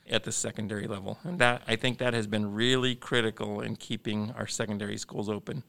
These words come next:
when we've had cases, 'cause we knew we were going to have cases, and the goal was to mitigate,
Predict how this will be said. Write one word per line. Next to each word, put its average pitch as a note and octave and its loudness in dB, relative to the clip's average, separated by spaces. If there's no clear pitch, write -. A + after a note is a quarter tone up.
when G#2+ 0
we've G#2+ -2
had G#2 -4
cases, D3 0
'cause G#2 -6
we G#2+ 0
knew A2+ 6
we B2 2
were A2 2
going G#2+ 0
to G#2 0
have G2 -6
cases, A2 -2
and G#2+ 0
the G#2 -2
goal G#2 2
was G#2 0
to - -4
mitigate, G2+ -2